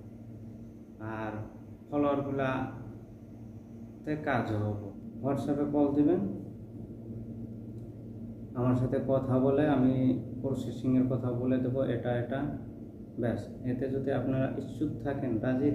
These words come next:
থাকেন, তাহলে আমাকে দিয়ে ভিডিও বুস্ট করতে পারেন। আর আশা করি আমি ঠিকঠাকভাবেই আপনাদের ভিডিও বুস্ট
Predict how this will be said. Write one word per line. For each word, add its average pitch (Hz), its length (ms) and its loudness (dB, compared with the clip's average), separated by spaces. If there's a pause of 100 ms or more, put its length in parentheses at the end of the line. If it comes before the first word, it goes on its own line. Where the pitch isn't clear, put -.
থাকেন, 160 300 2 (880)
তাহলে 120 300 2 (120)
আমাকে 117 260 2 (100)
দিয়ে 120 180 4 (800)
ভিডিও 120 220 6 (120)
বুস্ট 107 240 2 (100)
করতে 113 360 -2
পারেন। 101 280 -4 (720)
আর 104 100 0 (140)
আশা 113 220 -2 (120)
করি 110 300 2 (1600)
আমি 110 240 4
ঠিকঠাকভাবেই 113 1160 0
আপনাদের 113 460 0
ভিডিও 117 220 2 (120)
বুস্ট 113 240 -2